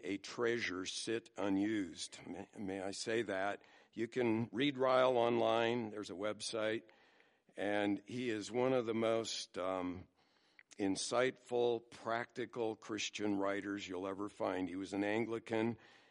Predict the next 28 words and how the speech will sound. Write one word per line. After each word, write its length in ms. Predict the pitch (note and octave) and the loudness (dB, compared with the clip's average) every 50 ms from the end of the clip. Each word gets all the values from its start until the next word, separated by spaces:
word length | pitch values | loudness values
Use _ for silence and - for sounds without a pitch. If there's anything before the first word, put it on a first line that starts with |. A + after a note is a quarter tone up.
| _ - | _ -10
in 180 | - E2+ G2 G2+ | -2 0 2 4
England 540 | G2+ G#2 A2 A2+ G#2+ A2+ A2 A2 A2+ A2 G#2 | 4 4 4 4 2 2 2 2 2 2 2
in 120 | G2+ G2 | 2 0
the 60 | G2+ | 2
nineteenth 540 | G2 G2 G#2 G#2+ G#2+ G#2 - A2+ G#2+ G#2 G2+ | 2 2 2 2 0 -2 -2 0 0 0 0
century. 680 | - - G2+ F#2+ A2 - - - A2 G#2 G#2+ G#2 G#2 G#2 - - - - - - - - _ _ _ _ _ _ _ | 0 0 0 0 0 0 -2 -2 0 0 0 0 -2 -4 -8 -16 -20 -20 -20 -20 -20 -20 _ _ _ _ _ _ _
He's 200 | - C3 C3+ B2 | -6 -4 -2 -2
a 60 | C3+ | -2
little 260 | C3 B2+ B2 B2 A#2+ | 0 0 0 0 2
overboard 560 | A2+ A2+ A2+ A2+ A2+ G2 G#2 A#2 G#2+ G#2+ A2 G#2+ | 2 0 2 0 -2 -2 -2 -2 0 0 0 0
on 140 | G#2+ G#2+ | 0 2
Anglicanism, 880 | G2+ G2 G2+ G2+ G2 G2+ G#2 - - G2+ G2 F#2 F#2+ G2 A2 G2+ G#2 A2 | 2 2 2 2 0 0 -4 -2 0 0 0 0 0 -2 -2 -2 -2 0
but 220 | G2 G#2+ G#2+ G#2+ | 0 0 0 -2
if 160 | A2 G#2 - C3 | -2 -4 -4 -4
you 80 | B2 | -4
set 260 | - - F3 E3+ - | -2 0 -2 -2 2
that 200 | - D3+ B2+ B2+ | 2 2 2 2
aside, 640 | A#2 G2+ - - A#2 G#2 G#2+ G#2 G#2 A2 A2 A2 A2 - - - - - - - _ - - G#2 | 0 -2 -2 2 4 4 6 6 6 4 2 2 -2 -10 -14 -20 -20 -20 -20 -20 _ -12 -4 2
uh, 380 | G#2+ G#2+ G#2+ A2 G#2+ G#2 G#2 A2 G#2+ - | 4 4 6 6 6 4 2 0 -4 -4
Ryle 540 | - B2 B2+ C3 C#3 C3+ C3+ C3+ C3+ C3 - - | 0 4 6 8 8 8 8 8 6 6 2 0
is 380 | A#2 A#2+ A2+ G#2+ - - - - - | -2 -2 -2 -4 -6 -8 -10 -10 -8
really, 480 | - A#2 C3 C3 A#2+ G#2+ G#2+ A2 A2 A2+ - | -4 0 2 2 2 2 0 -2 -4 -6 -6
really 300 | A2 A2+ G#2+ G#2+ G#2+ G#2+ | -4 -4 -2 -2 -4 -4
solid. 640 | - - C3+ B2+ C3 B2+ A2+ G#2 F#2 F#2+ F#2 - | -2 0 2 4 4 4 4 2 0 -4 -6 -6
So 160 | - C3+ A#2+ | -2 0 2
I 80 | A#2 B2 | 2 2
read 260 | C3 D#3 F#3+ F3+ D#3 | 2 2 2 2 2
Holiness, 800 | D3 - C3 D3+ D#3 D3+ D#3 D3+ C3 F#2+ F#2+ F#2+ G2 G#2 - - | 0 0 2 2 4 6 8 6 6 6 2 -2 -2 -4 -8 -10